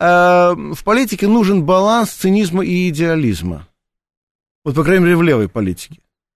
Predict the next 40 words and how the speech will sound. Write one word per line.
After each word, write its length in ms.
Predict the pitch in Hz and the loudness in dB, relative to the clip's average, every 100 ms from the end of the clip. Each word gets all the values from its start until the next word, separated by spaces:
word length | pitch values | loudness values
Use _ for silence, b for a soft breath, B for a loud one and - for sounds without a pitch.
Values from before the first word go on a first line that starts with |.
| _ _ _ _ | _ _ _ _
Э, 400 | - 139 147 147 | -4 0 2 2
баланс. 640 | 147 220 175 107 90 - - _ - | 2 2 2 -2 -6 -12 -18 _ -10
Э, 360 | 151 139 139 127 | -4 -2 -2 -2
понимаете, 400 | 175 220 202 180 | -2 -2 0 0
ну, 140 | 202 | 0
конечно, 220 | 170 160 175 | 0 0 0
может 220 | 165 156 | 0 -2
быть 100 | 143 | -2
подвижен 440 | 170 196 277 202 | -2 0 2 0
туда-сюда. 640 | 156 147 123 165 190 247 226 | 0 0 0 -2 -2 -2 -2
Там 220 | 110 107 | -6 -4
понятно, 360 | 143 147 120 | -2 -2 -4
что 220 | 135 - 117 | -10 -6 -4
у, 160 | 110 B B B | -4 B B B
у 60 | - | -4
товарища 280 | 156 147 147 | 0 0 -2
Троцкого 420 | 170 147 - 139 | 0 -2 -2 -2
был 140 | 139 147 | 0 2
один 220 | 143 151 | 0 0
баланс, 340 | 143 131 123 | 0 0 -2
у 40 | 135 | -2
товарища 360 | 143 127 - | -2 0 0
Ленина, 340 | 143 135 131 131 | 0 2 2 0
а, 400 | 139 - 117 127 | -2 -4 -4 -2
другой, 460 | 131 143 139 131 120 | -2 -2 0 2 0
у 20 | |
товарища 300 | 147 135 139 | 0 -2 -2
Сталина — 340 | - 147 120 | -2 0 0
третий, 420 | 139 269 214 - - B B B | 0 0 0 -4 -12 B B B
что 200 | - 175 | -2 0
в 80 | 160 | 2
итоге 280 | 202 165 185 | 2 2 0
отразилось 540 | 277 320 - 262 170 | 0 -2 0 -2 0
на 100 | 160 | -4
том 260 | - 165 147 | -2 -2 0
месте, 300 | 160 160 160 | 0 0 -4
которое 280 | 120 147 151 | -2 -2 0
заняли 280 | 165 131 | 0 0
в 100 | 151 | 0
истории. 420 | 190 - 123 92 | -2 -2 -2 -2